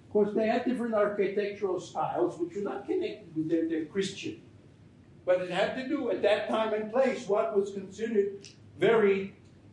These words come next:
advanced and honorable. And therefore, if you go, by the way, to different places in Europe,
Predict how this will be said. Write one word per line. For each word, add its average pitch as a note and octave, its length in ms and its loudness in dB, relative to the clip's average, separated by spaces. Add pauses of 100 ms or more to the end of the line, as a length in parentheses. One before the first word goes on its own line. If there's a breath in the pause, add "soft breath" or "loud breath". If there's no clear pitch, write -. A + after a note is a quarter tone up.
(280)
advanced F#3 840 2 (340)
and E3 300 2
honorable. E3+ 880 2 (640)
And E3 200 -2
therefore, G#3+ 680 2
if E3+ 220 -8
you F#3+ 100 -6
go, A#3+ 220 2
by E3+ 220 2
the G#3 40 4
way, G3+ 360 0 (140)
to D#3+ 120 0
different G3 320 2
places D#3 400 -2
in D3+ 140 -6
Europe, D3+ 540 2